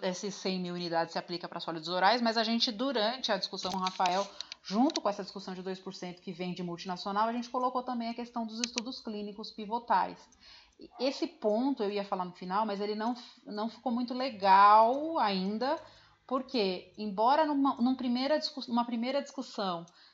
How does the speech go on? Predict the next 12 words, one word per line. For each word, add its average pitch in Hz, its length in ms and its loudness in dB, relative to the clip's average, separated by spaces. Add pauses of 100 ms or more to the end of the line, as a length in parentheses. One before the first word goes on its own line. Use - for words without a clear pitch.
(160)
é, 185 180 0
a 185 120 -2
Anvisa 196 300 -2
tenha 240 360 -2
colocado 190 800 2
lá, 160 480 2
né, 185 560 -2
é, 160 400 -8
que 185 460 -4 (540)
poderia, 208 920 4
é, 175 600 -2
n-, 196 160 -8